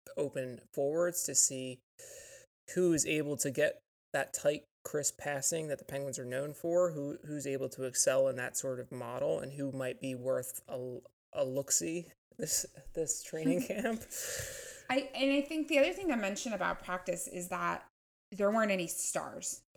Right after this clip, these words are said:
Speaker 2: at, in, in this group. So your, your N H Lers that were there, other than, I mean, Chris Letang was there, but he, he was pretty much the only star, I'd say.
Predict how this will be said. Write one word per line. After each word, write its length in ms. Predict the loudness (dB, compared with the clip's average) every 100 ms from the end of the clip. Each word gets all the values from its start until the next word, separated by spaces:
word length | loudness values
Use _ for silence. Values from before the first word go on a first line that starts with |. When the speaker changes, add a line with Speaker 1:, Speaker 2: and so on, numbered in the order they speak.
| -8
Speaker 2:
at, 180 | -6 -6 -8 -4
in, 260 | -2 -2 -2
in 180 | -4 2
this 260 | 4 4
group. 400 | 0 -4 -6 -8 -12 -14 -20 -8
So 540 | -2 6 10 10 10 6
your, 500 | -4 2 4 6 2 -4 -16 -20 _
your 220 | 0 0 4
N 140 | 6
H 260 | 6 6 8
Lers 460 | 8 8 6 4
that 360 | 2 2 0 -4 -18 _ _
were 240 | -2 0 2
there, 600 | 8 8 8 6 2 -4 -16 _ _ _ 0
other 220 | 2 2
than, 420 | 2 0 0 -6 -10 _ _ -16 -14 -8
I 60 |
mean, 220 | -6 -6 -8
Chris 260 | -4 -2 -2
Letang 300 | 0 0 0
was 100 | -6
there, 220 | -8 -6
but 180 | -8 -12 -16
he, 180 | -16
he 180 | -8 -4
was 180 | -4 -4
pretty 280 | -6 -8 -8
much 280 | -6 -6 -6
the 120 | -6
only 220 | -6 -6
star, 500 | -6 -6 -6 -10 -10
I'd 180 | -10 -6
say. 240 | -6 -6